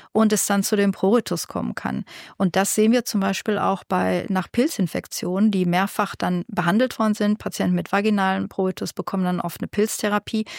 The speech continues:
Das stört auch die Barriere, gerade wenn es häufig gemacht wird, wiederholt gemacht wird, wenn weitere topische Therapien, die, äh, selbst, ähm, gekauft wurden, angewendet werden, da ist die ganze Hautbarriere gestört und dann irgendwann hat man dieses chronische Jucken. Und, ähm, das ist natürlich dann die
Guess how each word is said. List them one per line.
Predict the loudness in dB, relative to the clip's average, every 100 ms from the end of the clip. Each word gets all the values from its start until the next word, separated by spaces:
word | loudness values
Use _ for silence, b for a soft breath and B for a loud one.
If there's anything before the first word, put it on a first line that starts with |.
| B
Das | -4 -4
stört | 0 0 2
auch | -2 -2
die | -4
Barriere, | 0 2 2 2
gerade | 0 0 0
wenn | -2
es | -2 2
häufig | 2 2 -6
gemacht | -2 -2 0
wird, | -2 0
wiederholt | 0 2 2 2 0
gemacht | 2 2 0
wird, | -4 -2
wenn | -2 -2 B B B
weitere | 2 2 2 2 0
topische | 2 0 0 -4 -4
Therapien, | -2 0 -2 0 2 4 2 B B B -4
die, | 0 2 2
äh, | 0 -4
selbst, | 2 0 0 -8 -10 -16 _ -4
ähm, | 0 0 0
gekauft | -2 0 0 0 0
wurden, | 2 2 2
angewendet | 2 2 2 2 2
werden, | 0 2
da | 0
ist | -2
die | 0
ganze | 0 0 2
Hautbarriere | 0 2 0 2 0
gestört | 0 -2 0 0 0
und | -2
dann | -2
irgendwann | 0 -2 0 0 -2
hat | -2
man | -2 -2
dieses | -2 -6
chronische | -4 0 0 -2 -4
Jucken. | -2 0 2 0 B B B B
Und, | 2 2 0 0
ähm, | 2 2 2
das | 0 0
ist | 0
natürlich | 0 2 0 0
dann | -2
die | -2